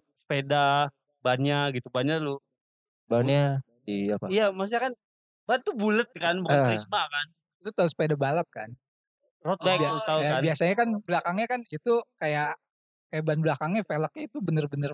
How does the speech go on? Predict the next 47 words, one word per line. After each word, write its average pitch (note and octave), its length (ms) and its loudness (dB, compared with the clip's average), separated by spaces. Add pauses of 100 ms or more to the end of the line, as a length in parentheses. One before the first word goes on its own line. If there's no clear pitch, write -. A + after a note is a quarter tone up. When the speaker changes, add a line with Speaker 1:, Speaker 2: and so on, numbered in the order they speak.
Speaker 3:
full G#3+ 240 2
nutup D#3 340 -2
ya D3 140 -12
kan, F3 160 -10
kayak D3 160 -6
Speaker 1:
Iya. G#2 80 -6
Speaker 3:
bukan C#3 160 -4
jari-jari C3 480 -6
gitu B2+ 240 -16
ya. - 40 -20 (260)
Nah, - 100 -20
Speaker 1:
Nah, C3+ 160 -6
Speaker 3:
itu C3+ 160 -18
Speaker 1:
nah, A#2+ 80 -4
Speaker 3:
biasanya F3+ 240 0
Speaker 1:
itu G3 80 -8
Speaker 3:
dikasih D3+ 400 -10
Speaker 1:
dikasih C#3 320 -2
Speaker 3:
gambar-gambar. C3+ 320 0 (160)
Speaker 1:
gambar - 240 -4
anime C#3+ 380 4 (100)
yang C#3 160 4
dia C3+ 160 4
suka D3+ 400 2
gitu. C3+ 240 -6
Speaker 3:
Ya, C#3+ 320 0
karakter-karakter C3+ 880 -8
kayak B2+ 160 -2
gitu. C3 160 -4
Speaker 1:
Karakter-karakter C3 460 -4
anime C3+ 380 4 (200)
gitu. - 180 -12
Nah, A#2 140 0
itu, C#3+ 240 4
itu G#3 240 4
jadi E3 240 4
hal D#3 320 4
yang D#3 80 -2
unik. F#3 240 -4
Kalau D#3 240 2
lu, G#3+ 120 4 (520)
kalau G#3+ 160 4
lu A#3+ 80 4
ikut G3 400 2
ke E3 200 2 (1300)
event-event D#3 480 0
kayak C#3+ 280 0